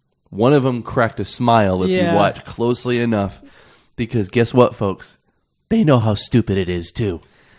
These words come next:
Speaker 1: The crowd in Brooklyn
Speaker 2: Yeah.
Speaker 1: doesn't have this super intelligence to know that that segment is dumb.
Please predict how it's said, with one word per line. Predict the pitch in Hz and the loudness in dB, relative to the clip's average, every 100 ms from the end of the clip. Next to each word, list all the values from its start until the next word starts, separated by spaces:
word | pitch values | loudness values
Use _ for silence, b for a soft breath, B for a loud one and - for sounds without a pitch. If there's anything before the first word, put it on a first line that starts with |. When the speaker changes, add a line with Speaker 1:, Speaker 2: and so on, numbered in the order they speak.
| b b | b b
Speaker 1:
The | |
crowd | 110 139 123 | -2 0 0
in | 120 | 0
Brooklyn | 107 131 127 107 98 98 | 0 0 0 -2 -2 -2
Speaker 2:
Yeah. | 196 180 147 - | 2 2 2 4
Speaker 1:
doesn't | 135 123 120 | 4 4 2
have | 120 117 | 2 2
this | 110 104 - _ _ _ _ | 2 -2 -10 _ _ _ _
super | - - 190 170 139 | -8 0 2 4 2
intelligence | 123 107 127 120 104 98 95 | 0 -2 0 0 0 -2 -8
to | - 113 | -8 -6
know | 101 110 117 | -2 2 4
that | 104 95 | 2 -2
that | 113 - | -4 -4
segment | - 113 110 101 | -4 -4 -2 -6
is | 87 | -6
dumb. | 90 107 110 | -4 -2 -2